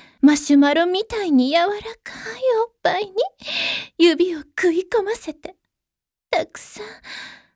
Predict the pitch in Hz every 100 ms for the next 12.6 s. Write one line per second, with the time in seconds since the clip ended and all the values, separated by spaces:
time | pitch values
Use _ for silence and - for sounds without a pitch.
0 | - 427 320 311 339 - 427 - 494 466
1 | 480 453 480 - - 571 - _ _ _
2 | _ _ _ _ _ _ _ _ _ _
3 | - 508 427 - - - 587 539 403 -
4 | - 392 277 269 - 349 320 330 294 285
5 | - - 415 349 339 381 - - - _
6 | - 392 427 698 - 508 453 440 453 -
7 | - - - 539 587 - - - - -
8 | 523 453 415 440 403 453 427 427 622 587
9 | 571 523 539 571 554 605 554 571 - -
10 | - - _ _ - 320 262 254 294 -
11 | - 277 262 269 294 - - - _ -
12 | 277 294 294 294 262